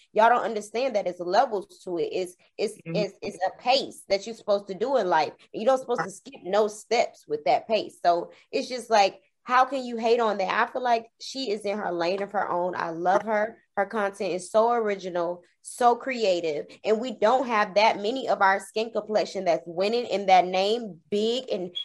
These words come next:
Speaker 1: it holds the weight of the room. I don't understand, like, why we go against when we really, we
Speaker 2: You
Speaker 1: barely
Speaker 2: don't know how
Speaker 1: hurt
Speaker 2: big
Speaker 1: too much.
Speaker 2: it is. Her going to the Met Gala and opening doors for us Black
Speaker 1: What
Speaker 2: girls who have a
Speaker 1: influencer?
Speaker 2: platform.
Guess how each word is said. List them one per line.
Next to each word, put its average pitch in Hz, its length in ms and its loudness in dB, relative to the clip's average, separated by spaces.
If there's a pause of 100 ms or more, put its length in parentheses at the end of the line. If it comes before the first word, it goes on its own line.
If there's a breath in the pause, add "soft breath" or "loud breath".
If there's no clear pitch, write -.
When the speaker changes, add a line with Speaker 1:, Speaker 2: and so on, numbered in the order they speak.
Speaker 1:
it 220 160 4
holds 220 400 6
the 196 100 0
weight 185 320 4
of 202 140 2
the 175 100 -2
room. 208 480 -2 (180)
I - 120 6
don't 262 140 6
understand, 214 680 -2
like, 156 240 4 (240 soft breath)
why 208 360 6
we 208 200 6
go 226 220 4 (160)
against 269 240 4
when 214 100 -6 (140)
we 233 80 -8
really, 262 340 2 (100)
we 262 160 2
Speaker 2:
You 392 80 4
Speaker 1:
barely 277 260 6
Speaker 2:
don't 311 120 4
know 320 60 4
how 302 60 8
Speaker 1:
hurt 294 100 4 (100)
Speaker 2:
big 269 220 4
Speaker 1:
too 262 60 -8
much. 254 180 2
Speaker 2:
it - 20 4 (200)
is. 311 60 -8 (540)
Her 349 220 8
going 311 240 4
to 302 80 0
the 220 100 4
Met 226 300 4
Gala 214 240 6
and 226 160 4
opening 233 500 0
doors 202 480 2
for 175 420 2 (480 soft breath)
us 277 400 4 (440)
Black 262 460 8
Speaker 1:
What 247 60 4
Speaker 2:
girls 240 300 2
who 311 220 2
have 277 340 6
a 269 40 6
Speaker 1:
influencer? - 40 6
Speaker 2:
platform. 226 320 4